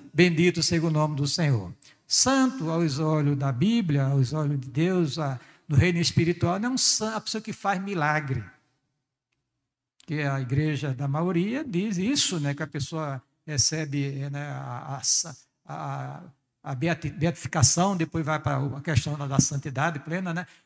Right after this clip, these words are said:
É um santo que as pessoas devem recorrer para ele. Não, santo, segundo <laughs> os olhos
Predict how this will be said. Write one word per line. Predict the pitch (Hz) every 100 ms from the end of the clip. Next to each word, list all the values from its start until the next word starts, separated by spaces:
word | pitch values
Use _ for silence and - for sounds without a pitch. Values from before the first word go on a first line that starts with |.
| _
É | 160
um | 170
santo | - - 202 233 254 247 262 262 - - -
que | 185
as | 127
pessoas | - 175 - 180
devem | 165 170 165
recorrer | 135 185 - 170 156 170
para | 196 175
ele. | 202
Não, | 233 214 185
santo, | 131 - 202 214 214
segundo | - 180 175 160 -
<laughs> | 165
os | 135
olhos | 151 147 151 143 123